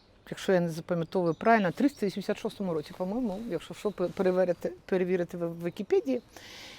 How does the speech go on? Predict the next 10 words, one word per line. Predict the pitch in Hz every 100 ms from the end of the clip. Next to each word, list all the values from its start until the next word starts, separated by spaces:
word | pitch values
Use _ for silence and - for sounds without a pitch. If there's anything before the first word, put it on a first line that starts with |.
| - -
е, | 196 196 196 190
він | 196 254 240
навертається | 214 208 - 170 160 180
все | -
ж | 185
таки | - - 185 190 -
в, | 175 185 180 185 190 190 190 185 185 185
в, | 185 190 190 185 185 190 190
в | 190 185
християнство | 196 - - 320 370 - 196